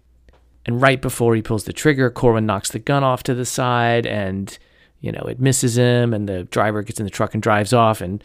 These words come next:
Random's kinda pissed off, like, "Hey, we coulda hit the truck, you know, with that bullet," and, like, "What's wrong with you, man? I'm just looking after your honor." And Corwin's like, "I can take care of my own honor," and they have a little back and forth, and this is kind of the first sign, if you will,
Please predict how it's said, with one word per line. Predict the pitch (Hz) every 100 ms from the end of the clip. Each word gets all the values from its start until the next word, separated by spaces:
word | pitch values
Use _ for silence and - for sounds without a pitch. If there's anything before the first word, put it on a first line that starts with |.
| - _ _ _ _ _
Random's | 123 117 107 -
kinda | 95
pissed | 73 - 98 -
off, | 117 110 -
like, | 78 82
"Hey, | 151 120
we | 101
coulda | - 104
hit | 127
the | -
truck, | - - 82 -
you | 113
know, | 95
with | 98 98
that | 92 85
bullet," | - 98 98 98
and, | 87
like, | 82 -
"What's | 135 -
wrong | 131
with | 123 98
you, | 104 90
man? | 92 113
I'm | 117
just | 107 113
looking | 123 117
after | 117 - 107
your | 98 95
honor." | 110 113 101 101 131 - - _ _ _ _ _ _ _ -
And | - 107
Corwin's | - 113 107 107 104 104
like, | 107 104 101
"I | 95
can | 101
take | 95 101
care | - 101
of |
my | 95 117
own | 151 139
honor," | 127 127 123 120
and | 104 101 - _ _ _
they | -
have | 110
a | 110
little | 107
back | 107 101
and | - 107
forth, | 175 165
and | 143
this | 147 143
is | 151
kind | - - 131 139
of | 139 127
the | 131
first | - 139 135 131
sign, | - - 110 104 120 147 156
if | 135 -
you | 127
will, | 113 113 113 123 131